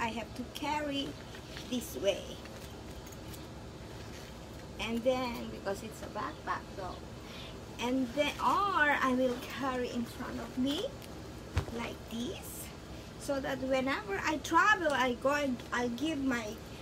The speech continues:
they ask me my passport, and you have to show them, and it's easy to take it out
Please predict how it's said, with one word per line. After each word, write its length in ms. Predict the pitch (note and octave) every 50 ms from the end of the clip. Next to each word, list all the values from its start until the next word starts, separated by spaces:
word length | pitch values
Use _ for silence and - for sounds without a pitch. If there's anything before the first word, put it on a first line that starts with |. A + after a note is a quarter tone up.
| - - - A#3 B3 - - - -
they 120 | B3+ B3
ask 340 | - - - - - - -
me 220 | D4+ C4+ C4+ C4
my 220 | B3+ A#3+ A3 G#3+ G#3 - -
passport, 640 | D4+ D#4+ G4 - - - - F#4 F4+ F#4+ G4 F4 - - - - - - - - - - - - - - - - - - - - -
and 480 | G#3 G3+ F#3+ F#3+ G3 F#3+ F#3+ G3 G3+ B3
you 80 | C#4+ D4+
have 240 | D#4 D4 C4 B3+
to 120 | - C#4 C4+
show 360 | - - - C4 A#3 A#3+ C4 B3 -
them, 320 | A#3 A#3 A#3+ B3+ D4 F4 - - - - - - - -
and 140 | - A#3+ A#3+
it's 280 | B3 B3+ B3+ - - - -
easy 320 | C4 C#4 C#4+ - - D4 C4+ - -
to 180 | B3+ A#3+ A#3+ A#3+ - - -
take 220 | B3+ C4 - C#4
it 100 | C4+ - - - -
out 140 | B3 B3 B3